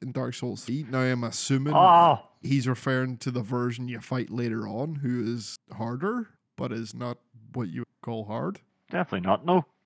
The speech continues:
Speaker 2: So he jumped in on Dark Souls three?
Speaker 1: I guess so.
Speaker 2: <laughs> 'Cause obviously me being, me being a Johnny come lately, my first infuriating boss was Father Gascoigne. But I,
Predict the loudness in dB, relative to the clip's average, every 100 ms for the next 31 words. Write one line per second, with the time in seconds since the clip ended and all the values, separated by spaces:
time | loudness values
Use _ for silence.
0 | -20 -10 2 2 4 4 4 2 4 4
1 | 2 0 -4 -4 -8 -2 0 0 -4 _
2 | _ _ -8 -4 -2 -4 -4 -8 -8 0
3 | 4 6 6 6 6 4 0 -8 0 4
4 | 6 6 6 6 6 6 8 8 8 6
5 | 4 -6 -2 4 6 6 6 6 6 6
6 | 4 2 2 4 4 4 4 4 4 0
7 | 0 -4 -16 -20 -12 -10 -4 2 6 6
8 | 2 0 2 2 2 -4 -14 -2 0 2
9 | 0 -4 -12 -20 -8 0 2 2 0 0
10 | -2 0 0 -2 -10 _ _ -4 -2 -2
11 | -6 _ _ _ -12